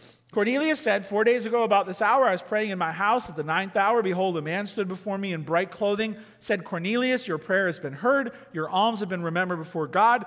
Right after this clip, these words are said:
Send therefore to Joppa, ask for Simon, who is called Peter. He's lodging in the house of Simon, a tanner by the sea. So I sent for you at once.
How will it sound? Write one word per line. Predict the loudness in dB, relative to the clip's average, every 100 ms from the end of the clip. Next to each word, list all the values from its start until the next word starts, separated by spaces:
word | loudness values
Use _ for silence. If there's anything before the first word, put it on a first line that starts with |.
| -12 -18
Send | -6 0 2 4
therefore | 0 0 -4
to | -4
Joppa, | 2 4 4 2 2
ask | 0 0 -2
for | -8
Simon, | -4 -4 -2 -4
who | -4
is | -4
called | -2 -2 -2
Peter. | -2 0 -2 -6 -12
He's | -8 -6
lodging | 0 4 4 2 -2 -6
in | -4
the | -2
house | 0 -2 -4
of | -8
Simon, | -4 -2 -2
a | -8
tanner | -8 -6 -4
by | 0 -2
the | -4
sea. | -8 -8 -8 -12 -12
So | -2
I | -2
sent | 0 -2 -2
for | -4
you | 0
at | 2
once. | 4 4 2